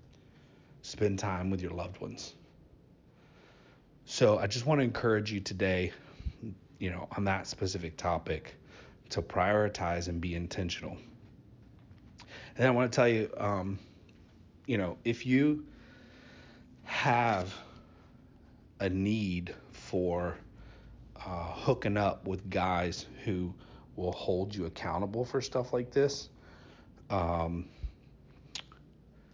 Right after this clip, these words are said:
you know, G D U is a great resource. We're really wanting to grow that. And we've got some great ideas that go along with that, including you get a concierge,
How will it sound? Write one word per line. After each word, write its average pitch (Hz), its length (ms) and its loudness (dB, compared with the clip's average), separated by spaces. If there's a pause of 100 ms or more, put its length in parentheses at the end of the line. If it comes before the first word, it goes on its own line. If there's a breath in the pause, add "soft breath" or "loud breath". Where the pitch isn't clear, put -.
(540 loud breath)
you - 80 -4
know, 87 180 2
G 120 220 4
D 120 100 2
U 104 340 2
is 87 140 2
a 87 40 -2
great 87 460 -2
resource. 90 720 -2 (640)
We're 92 140 2
really 92 480 2 (440 loud breath)
wanting 95 320 4
to 95 40 2
grow 90 380 2
that. 85 400 0 (1500 loud breath)
And 98 480 4 (460 loud breath)
we've 104 120 0
got 101 160 4
some 95 320 0 (340 loud breath)
great 104 540 4
ideas 92 680 0
that 90 120 -4
go 92 140 0
along 87 340 0
with 87 140 -4
that, 90 280 -2
including 92 540 0
you 87 80 -2
get 87 160 -2
a 85 40 -8
concierge, 90 840 -2